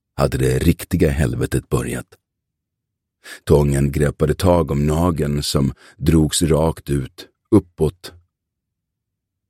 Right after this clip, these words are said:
Ahmed vrålade ut sin smärta och bad till Allah att vara barmhärtig, att få dem att sluta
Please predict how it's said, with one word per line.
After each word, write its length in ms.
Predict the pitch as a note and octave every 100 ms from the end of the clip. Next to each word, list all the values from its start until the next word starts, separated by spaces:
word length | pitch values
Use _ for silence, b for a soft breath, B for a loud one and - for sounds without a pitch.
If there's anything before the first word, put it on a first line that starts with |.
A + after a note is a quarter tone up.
| _
Ahmed 600 | - C2+ - C2+ C2 B1 _ _ _
vrålade 480 | D2 F2 C#2+ C#2 C2
ut 180 | D2+ D#2
sin 180 | - C2
smärta 640 | - D#2 B1+ - C#2 A#1+
och 260 | _ - F2
bad 420 | D#2 D#2 E2 D#2
till 220 | - C#2+ -
Allah 420 | D2+ D2+ F2+ B1+
att 160 | C2 D#2
vara 260 | C#2+ C2
barmhärtig, 760 | B1+ C2+ C2+ D#2 - - - - _ _ _ _ _
att 120 | - G2+
få 200 | A#2+ A2+
dem 160 | A2
att 100 | G2+
sluta 640 | - A2+ G2+ C#2+ - F#2+